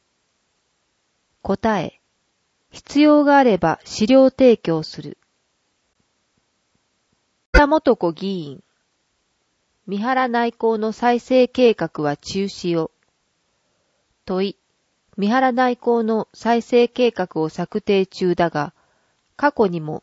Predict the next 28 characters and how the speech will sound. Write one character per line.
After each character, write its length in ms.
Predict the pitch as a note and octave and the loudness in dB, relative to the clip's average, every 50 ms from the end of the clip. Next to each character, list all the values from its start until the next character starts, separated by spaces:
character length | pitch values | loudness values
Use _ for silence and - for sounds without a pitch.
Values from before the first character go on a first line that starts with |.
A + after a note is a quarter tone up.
| _ _ | _ _
内 240 | - F#3+ G#3+ A3+ A3+ | -6 -4 -4 -4 -4
向 240 | - - A3+ A3+ A3 | -4 -4 -2 -2 0
に 120 | G#3+ G#3+ | -2 -4
つ 160 | - - A3+ | -4 -4 -4
い 100 | A3 G#3 | -4 -4
て 180 | - - D#3+ D#3 | -2 -2 -2 0
は 180 | D3+ D3+ D3+ - _ | 0 -2 -4 -6 _
市 240 | - - - - C#4+ | -16 -10 -6 -6 -4
民 260 | C4 A#3+ A3 F#3+ E3 | -2 0 -2 -2 -2
不 140 | - E3+ E3 | -4 -6 -6
在 320 | D#3+ - G3 G3+ G3+ G3+ | -2 0 0 0 0 -2
で 260 | F#3+ - F#3 F#3 - - | -2 -2 -4 -4 -4 -4
大 220 | - F#3+ G#3+ A3+ A3 | -2 0 0 0 0
型 260 | - A#3 - B3 A#3 | 0 -2 -2 -2 -4
整 240 | - - A#3+ A#3+ A#3+ | -2 0 0 0 0
備 140 | G#3+ B3 A#3 | 0 -4 -4
計 220 | - C4 B3 A#3+ | 0 0 0 0
画 280 | - F#3 F3 - F3+ D#3 | 0 -4 -8 -8 -6 -6
が 140 | D#3 D#3+ | -6 -6
作 220 | - - - - G#3+ | -6 -8 -8 -4 -2
ら 120 | A#3+ A#3+ | 0 2
れ 100 | A3+ G3+ | 0 0
た 160 | - E3+ D#3+ | 0 -2 -4
経 240 | - - - G3+ G3+ | -4 -2 0 0 2
緯 140 | F#3 E3 D#3 | 2 0 -2
が 200 | - D#3 D3+ D3+ | -4 -6 -8 -8
あ 60 | D3+ | -8
る。 140 | D3 D#3+ - | -10 -12 -16